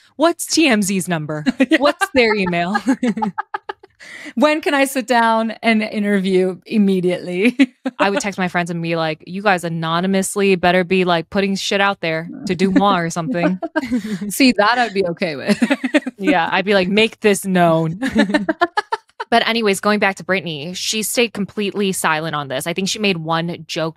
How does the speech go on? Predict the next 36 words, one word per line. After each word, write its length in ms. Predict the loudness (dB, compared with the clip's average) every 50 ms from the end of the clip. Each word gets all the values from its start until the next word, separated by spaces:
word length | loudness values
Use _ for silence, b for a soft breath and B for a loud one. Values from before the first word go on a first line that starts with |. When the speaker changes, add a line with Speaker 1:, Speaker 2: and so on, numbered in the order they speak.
| _
Speaker 1:
TikTok 600 | -12 -10 -10 -10 _ -2 2 2 4 4 2 0 -4 _ _ _ _ -6
and 140 | -4 -2 -2
then 100 | -2 -2
just 180 | -4 -6 -8
was 140 | -8 -6 -6
like, 160 | -6 -2 -2
"Okay, 220 | -2 0 2 2 2
well, 180 | 2 0 0
back 300 | -2 _ -2 -2 -2 -4
to, 340 | -4 -2 2 4 4 4 2
you 80 | 2 0
know, 220 | 2 2 2 2
my 160 | 0 0 0
normal 260 | 2 0 0 0 -2 -2
content." 460 | -2 -2 -2 -2 0 -2 0 2 2
Speaker 2:
Back 180 | 0 0 0
to 100 | -2 -2
regularly 460 | -2 -2 -2 -2 -2 -2 -2 -2 -2 -4
scheduled 480 | -4 -2 0 0 0 0 -2 -4 -2
programming 540 | 0 0 0 2 2 2 2 4 4 2 2
for 240 | 2 0 0 0 2
her. 180 | 2 4 4
Speaker 1:
Yeah. 280 | 4 4 4 2 0 0 -2
Speaker 2:
<laughs> 600 | -4 -4 -4 -6 -8 -8 -10 -12 -10 -10 -6 -2
Speaker 1:
And, 160 | -2 -2 2
like, 160 | 4 4 6 6
people 240 | 6 6 4 4
in 80 | 4 4
her 80 | 2 2
Speaker 2:
Unbothered. 100 | 0 0
Speaker 1:
comments 540 | 2 2 2 4 4 2 2 2 2 2
are 120 | 4 4 4
like, 280 | 4 2 2 2 0 0
"Oh, 720 | 2 2 4 4 6 6 6 4 4 4 4 2 2 0 -4 _ -18 -18 -18 -6 _ 4
yeah, 60 | 4
hey." 40 | 4